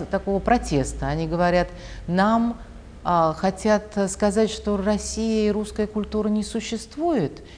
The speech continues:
Это не так. Мы пойдем учить русский язык».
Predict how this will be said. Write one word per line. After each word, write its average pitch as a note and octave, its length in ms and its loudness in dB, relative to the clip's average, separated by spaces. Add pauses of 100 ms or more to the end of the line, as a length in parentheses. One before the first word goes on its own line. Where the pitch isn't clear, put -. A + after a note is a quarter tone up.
(100)
Это C4+ 220 -2
не G#3+ 160 2
так. A2+ 260 -4 (140)
Мы F#3 160 -4
пойдем E3 360 -4
учить D3+ 360 -6
русский B2+ 400 -6
язык». A2 300 -8